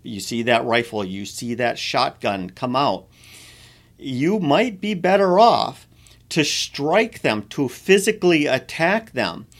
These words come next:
You know, the nose is the eye-watering button. You hit that thing and either you're going for your weapon, the draw time, you know, now their eyes are watering, you've disoriented them, you know, you interrupted that OODA loop, and now you're drawing your weapon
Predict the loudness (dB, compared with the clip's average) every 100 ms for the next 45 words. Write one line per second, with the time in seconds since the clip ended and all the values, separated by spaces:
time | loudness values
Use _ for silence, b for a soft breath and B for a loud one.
0 | B B -4 2 4 4 4 4 4 4
1 | 0 0 0 6 6 8 6 6 4 4
2 | 2 -2 0 -2 -2 -14 -16 b b b
3 | b -2 0 2 2 2 4 4 4 2
4 | 0 0 -2 -2 -2 0 0 4 2 2
5 | 0 0 0 0 0 -2 0 2 4 2
6 | 2 0 0 -2 -2 2 4 4 4 -2
7 | 0 0 -2 -2 -2 0 0 2 2 2
8 | 0 -2 -2 -2 0 0 0 -2 -4 -8
9 | -6 -6 -2 -4 -2 -2 0 0 -2 -2
10 | -4 -4 -6 -4 -4 -4 -6 -6 -4 -6
11 | -6 -2 -2 -2 -4 -2 -2 -2 -2 0
12 | 2 2 0 B B B -4 0 2 2
13 | 0 -2 -2 0 0 0 0 2 4 2
14 | 4 2 0